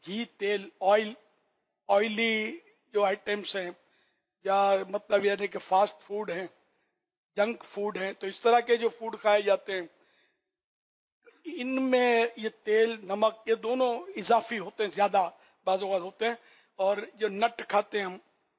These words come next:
मुख्तलिफ, मुख्तलिफ nut, इनमें भी नमक होता है। तो ग़िज़ा में नमक तो जा रहा है पेट में, जो हम घर में खाना खाते हैं उसमें जा रहा है नमक, उसमें salt हमें मिल रहा है। लेकिन अब इजाफी चीजें, मतलब हम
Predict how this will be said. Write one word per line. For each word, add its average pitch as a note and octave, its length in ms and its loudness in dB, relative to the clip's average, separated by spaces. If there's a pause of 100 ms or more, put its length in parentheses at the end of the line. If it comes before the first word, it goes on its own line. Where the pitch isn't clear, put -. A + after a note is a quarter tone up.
(680)
मुख्तलिफ, G3+ 440 0
मुख्तलिफ G3+ 420 -2
nut, F#3+ 280 -4 (420)
इनमें A3 260 2
भी A#3 220 -2
नमक G3+ 420 -2
होता F#3 200 -10
है। E3 60 -8
तो - 280 -18 (140)
ग़िज़ा G#3 340 2
में C#4 160 0
नमक A#3+ 340 0
तो B3+ 100 0
जा B3+ 200 4
रहा C4 120 4
है - 100 0
पेट G3+ 200 -6
में, D3+ 140 -14 (540)
जो F#3+ 60 -2
हम G#3 180 0
घर F3+ 220 -2
में A3+ 140 2
खाना G#3 320 2
खाते G3+ 340 -2
हैं B3 100 -4 (340)
उसमें A#3 360 -2
जा A3+ 200 6
रहा A#3 100 4
है G3 100 0
नमक, G#3 300 0
उसमें F#3 220 -14
salt G#3 460 2 (340)
हमें G#3+ 180 -2
मिल A3+ 240 0
रहा G3+ 160 0
है। C3 140 -14 (260)
लेकिन G#3+ 160 -4
अब B3+ 120 -2
इजाफी A#3 480 2
चीजें, G#3+ 440 -4
मतलब G#3 360 0
हम G3+ 260 0